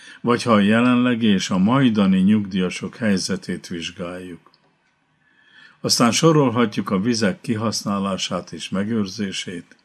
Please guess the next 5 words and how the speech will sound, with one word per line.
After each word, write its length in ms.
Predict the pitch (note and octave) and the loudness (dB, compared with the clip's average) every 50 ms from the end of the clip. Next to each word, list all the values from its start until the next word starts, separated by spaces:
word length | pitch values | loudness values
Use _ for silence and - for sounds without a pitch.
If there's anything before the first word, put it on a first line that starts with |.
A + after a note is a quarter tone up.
| _ _ _ _ _ _ _ _ _ - - - - _ | _ _ _ _ _ _ _ _ _ -20 -20 -20 -20 _
a 180 | - - - - | -12 -12 -10 -4
termőföld 880 | - B2+ C3 C3+ C3 A#2+ A2 G#2+ G2 F#2 F2+ - - - F#2+ F2+ F2 - | 0 2 4 4 6 6 6 6 6 6 4 0 -2 -2 -2 -2 -2 -2
őrzését 800 | A2+ A2 A2 G#2 G2 - A2 F#2+ F2 - - - F2+ D#2+ - - | -2 0 0 0 -2 -2 -2 -2 -2 -2 -4 -6 -8 -8 -8 -10
és 160 | E2+ - - | -12 -10 -10
felhasználását, 1300 | - - A2 A2 G#2 F#2+ G2 F#2 - - - G#2+ F#2 F2+ F2+ F#2 F#2+ F2+ - - A#2 G#2 G2 - - | -4 0 0 0 0 0 -4 -6 -6 -6 -6 -6 -6 -6 -6 -8 -8 -10 -10 -10 -10 -14 -14 -16 -20